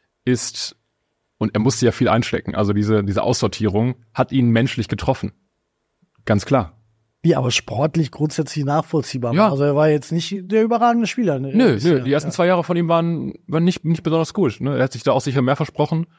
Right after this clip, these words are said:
Speaker 1: aber jetzt ist da links außen so eine Lücke im Kader und er hat sie einfach, er hat die, seine Chance einfach genutzt. Er ist sehr engagiert und liefert jetzt auch Scorerpunkte, was halt für so einen offensiven Spieler extrem wichtig ist. Und ich glaub, jetzt zwei Tore, zwei Vorlagen in diesen drei Pflichtspielen.
Speaker 2: Genau.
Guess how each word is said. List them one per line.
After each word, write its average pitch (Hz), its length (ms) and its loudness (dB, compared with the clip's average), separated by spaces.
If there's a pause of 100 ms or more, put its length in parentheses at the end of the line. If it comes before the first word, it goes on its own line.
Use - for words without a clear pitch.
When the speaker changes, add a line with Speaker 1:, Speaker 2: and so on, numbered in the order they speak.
(320)
Speaker 1:
aber 131 180 4
jetzt - 380 -2 (280)
ist - 220 -6
da 127 140 6
links 135 240 0
außen 127 260 0
so 127 80 -2
eine 123 100 0
Lücke 156 220 2
im 143 80 2
Kader 143 460 2
und - 140 -6
er 123 100 -2
hat 135 100 -6
sie 110 140 -4
einfach, 127 240 -2
er 120 80 -2
hat - 80 -4
die, 117 80 -2
seine 123 160 0
Chance 151 280 -4
einfach 127 200 -6
genutzt. - 480 -4 (580)
Er 117 260 2
ist - 320 -8
sehr 131 200 4
engagiert 139 720 2 (460)
und 117 380 0 (200)
liefert 113 380 0
jetzt 123 140 0
auch 120 40 2
Scorerpunkte, 110 680 0
was - 160 -2
halt 107 140 2
für - 80 -10
so 107 80 0
einen 104 80 0
offensiven 113 300 0
Spieler 117 260 2
extrem 113 300 0
wichtig - 220 -8
ist. 101 200 -4
Und 110 60 0
ich 107 80 0
glaub, 110 220 -2
jetzt - 220 -2
zwei 117 200 4
Tore, 120 260 0
zwei 113 160 2
Vorlagen 123 380 2
in 113 60 0
diesen 110 140 -2
drei 107 200 2
Pflichtspielen. 135 600 0
Speaker 2:
Genau. - 120 -16